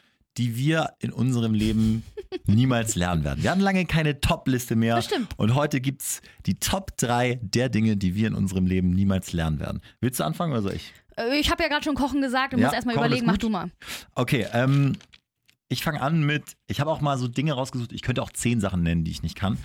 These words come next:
Speaker 2: <laughs>
Speaker 1: aber ich hab mal so Dinge rausgesucht, die viele andere können.
Speaker 2: Mhm.
Speaker 1: Zum Beispiel fifa.
Speaker 2: Ach, das,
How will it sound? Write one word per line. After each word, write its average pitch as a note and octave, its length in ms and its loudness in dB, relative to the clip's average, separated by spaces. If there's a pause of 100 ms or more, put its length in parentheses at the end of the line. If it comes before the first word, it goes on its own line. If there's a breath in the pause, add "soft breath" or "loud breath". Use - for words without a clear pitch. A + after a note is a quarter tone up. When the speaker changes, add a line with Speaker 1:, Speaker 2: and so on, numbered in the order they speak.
(100)
Speaker 2:
<laughs> - 160 -8
Speaker 1:
aber F#2 140 -2
ich - 260 -10
hab - 120 -2
mal C3 140 0
so A2+ 120 0
Dinge B2 200 0
rausgesucht, A#2 460 -2 (140)
die G#2+ 220 -2
viele B2 300 0
andere F#2 280 2
können. A#3 340 -2
Speaker 2:
Mhm. D#4 40 -2 (220 loud breath)
Speaker 1:
Zum - 160 0
Beispiel B2 600 2
fifa. - 640 -4 (920)
Speaker 2:
Ach, A3 80 0
das, - 140 -4